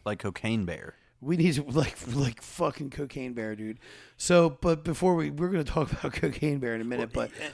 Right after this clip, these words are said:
Speaker 2: look at these. We, we, we went out of our way to see most of these Best Picture nominees this year, and we got to see a lot of good movies because of it.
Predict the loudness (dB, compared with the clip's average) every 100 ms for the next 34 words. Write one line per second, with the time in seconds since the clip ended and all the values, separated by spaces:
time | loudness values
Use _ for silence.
0 | 4 6 8 8 6 4 2 4 2 2
1 | -2 -2 2 6 8 8 10 8 6 0
2 | -2 0 0 0 0 -2 -10 -20 -20 _
3 | _ 4 6 2 2 -2 0 -2 -4 -4
4 | -8 -10 -18 -20 -20 -20 _ 2 6 6
5 | 6 6 8 10 10 8 6 4 0 -8
6 | -4 0 0 0 -10